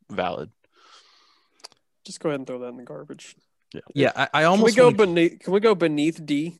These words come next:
Speaker 3: Yeah, I almost
Speaker 1: Yeah,
Speaker 3: wanna
Speaker 1: so
Speaker 3: keep it down there as, like, F tier.
Speaker 1: Yeah,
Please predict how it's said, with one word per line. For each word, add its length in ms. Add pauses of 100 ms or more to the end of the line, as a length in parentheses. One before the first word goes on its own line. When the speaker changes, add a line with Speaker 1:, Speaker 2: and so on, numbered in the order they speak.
(140)
Speaker 3:
Yeah, 220
I 20
almost 220
Speaker 1:
Yeah, 60
Speaker 3:
wanna 100
Speaker 1:
so 100
Speaker 3:
keep 160
it 80
down 280
there 240
as, 160
like, 200
F 180
tier. 360 (260)
Speaker 1:
Yeah, 240